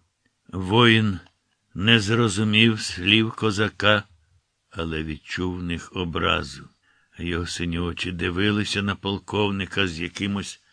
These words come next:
докором і жалем. Гірко чомусь стало Джанджалієві. Він підступив до Сеймена і спитав по-татарськи:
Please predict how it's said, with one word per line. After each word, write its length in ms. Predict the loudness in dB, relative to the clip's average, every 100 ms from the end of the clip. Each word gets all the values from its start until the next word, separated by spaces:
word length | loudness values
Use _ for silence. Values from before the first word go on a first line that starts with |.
| _ -14
докором 840 | -8 -4 -6 -4 -2 0 0 -4 -8 _ _ _
і 160 | -4 -4
жалем. 580 | -4 -6 -6 -10 -18 -20 _ _ _ -14
Гірко 680 | -10 0 4 4 0 -6 -6
чомусь 400 | -4 -4 -4 -6
стало 600 | -10 0 2 2 0 -6
Джанджалієві. 1040 | -4 -4 -4 -2 -2 0 0 0 -4 -6 _ _ _ _ _ _ -8
Він 240 | -4 -4
підступив 920 | -6 -8 -6 -10 -8 -8 -2 0 0
до 160 | 0 -2
Сеймена 580 | 0 0 2 0 0 -2
і 80 | -4
спитав 640 | -6 -6 -4 -2 -2 -2
по-татарськи: 920 | -8 -6 -6 -4 -6 -6 -10 -10 -14